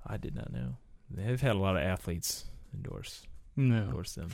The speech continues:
Speaker 1: And then there was Jared, you know.
Speaker 2: No, this guy was like, you know, this, yeah.
Speaker 1: Well, I'm saying, as far as, as far as <laughs> Subway spokespeople go, everybody, I'm sure, remembers Jared,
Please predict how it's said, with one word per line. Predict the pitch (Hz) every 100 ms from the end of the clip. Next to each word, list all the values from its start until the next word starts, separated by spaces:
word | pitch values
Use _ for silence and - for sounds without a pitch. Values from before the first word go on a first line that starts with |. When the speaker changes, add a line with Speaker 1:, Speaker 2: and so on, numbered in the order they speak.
| -
Speaker 1:
And | -
then | 110
there | 98
was | 98 98
Jared, | - 98 107 110 90 98
you | - 90
know. | 90 90 - _ _ _ _ _
Speaker 2:
No, | 156 143 135
this | 135 160
guy | 208 202 147
was | 120
like, | 110 101 -
you |
know, | 113 104 104 - -
this, | 135 110 - - - -
yeah. | 113 80 - - -
Speaker 1:
Well, | 131 135
I'm | 131
saying, | - 147 110 104 107
as | 101 101
far | 123 104
as, | 98 90
as | 127
far | 127
as | 110 -
<laughs> | 165
Subway | - - 170 151 160
spokespeople | 135 - 127 127 - 92 87
go, | 87 85 - - - - - - - - -
everybody, | 131 147 131 117 117 107
I'm |
sure, | 104 - 120
remembers | 107 110 98 87
Jared, | - 117 135 98 92